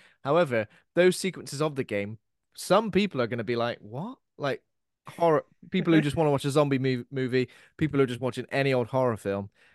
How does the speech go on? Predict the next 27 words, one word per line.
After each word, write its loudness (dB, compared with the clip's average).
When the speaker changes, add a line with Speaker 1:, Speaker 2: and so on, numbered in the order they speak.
Speaker 1:
The 0
fact 0
that -6
there's 6
an 0
audience 4
out 0
there 0
who -2
know 2
the -2
games -2
and 0
the -2
film, -6
like, -4
it's -4
just -10
gonna 0
be 4
a, 2
a, 2
a 0
percentage -2
of -10
that -6
audience. -12